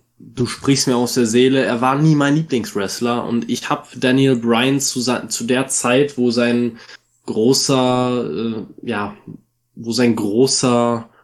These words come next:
World Title Run um WrestleMania und so weiter war,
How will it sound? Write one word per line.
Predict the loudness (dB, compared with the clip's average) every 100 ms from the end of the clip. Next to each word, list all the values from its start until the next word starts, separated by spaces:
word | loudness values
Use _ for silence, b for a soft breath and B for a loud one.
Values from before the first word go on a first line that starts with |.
| b
World | 2 4 2
Title | -2 -2 2 0
Run | 2 2 2 0 0
um | -2 -2 0
WrestleMania | -2 -2 -2 2 2 2
und | 0 -2
so | -2
weiter | -2 -2 -2 -2
war, | 0 -2